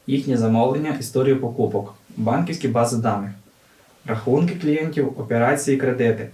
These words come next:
медичні бази даних, історія хвороб, пацієнтів, результати аналізів, освітні бази даних, електронні журнали, розклади уроків, успішність учнів.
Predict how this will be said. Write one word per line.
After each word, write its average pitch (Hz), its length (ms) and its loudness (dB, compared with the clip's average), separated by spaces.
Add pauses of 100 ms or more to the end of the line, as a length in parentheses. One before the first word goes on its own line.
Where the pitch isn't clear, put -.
(1080)
медичні 120 520 2
бази 131 280 2
даних, 113 400 2 (180)
історія 156 440 0
хвороб, 117 420 0 (360)
пацієнтів, 123 680 0 (280)
результати 117 560 -2
аналізів, 113 580 2 (920)
освітні 165 400 0
бази 110 260 2
даних, 107 340 2 (360)
електронні 139 480 4
журнали, 117 540 2 (100)
розклади 117 400 0
уроків, 131 560 2
успішність 135 580 -2
учнів. 110 380 -2